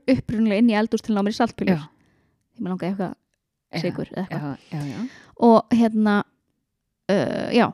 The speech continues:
Speaker 1: næ þær, svo fer ég út í bíl og keyri út götuna.
Speaker 2: Mm.
Speaker 1: Svo þegar ég er að fara að taka beina, að þá er ég allt í einu bara, „Oh, þetta grínast, ég gleymdi Nokkonum í forstofu.“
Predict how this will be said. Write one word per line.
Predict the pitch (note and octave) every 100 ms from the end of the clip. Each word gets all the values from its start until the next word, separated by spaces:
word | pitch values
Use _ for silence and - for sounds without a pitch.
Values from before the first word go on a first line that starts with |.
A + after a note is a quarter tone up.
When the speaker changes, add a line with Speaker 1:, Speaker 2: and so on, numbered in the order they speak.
| -
Speaker 1:
næ | A#3 A#3+
þær, | A3 G#3+ - - - - _ -
svo | -
fer | A3+
ég | G3+
út |
í | -
bíl | G#3+ G#3+
og | -
keyri | - G#3+
út | G3+
götuna. | E3+ D#3+ E3+ - _ -
Speaker 2:
Mm. | E3+ D3+ D3+ _ _ _ _ -
Speaker 1:
Svo | G#3+ A#3
þegar | A3+
ég |
er | A3
að |
fara |
að | G#3+
taka | G#3+
beina, | G#3+ A3 A#3 A#3+ -
að | A3+
þá | A#3 A3+ G#3 _ _ _ _ _ _ -
er | A3+
ég |
allt | G#3+
í | A3
einu | G#3
bara, | F#3+
„Oh, | - - - - _ _
þetta | - -
grínast, | G#3+ F#3+ -
ég | -
gleymdi | B3 B3 A#3
Nokkonum | A#3 - G3 G#3
í |
forstofu.“ | A3+ G#3 -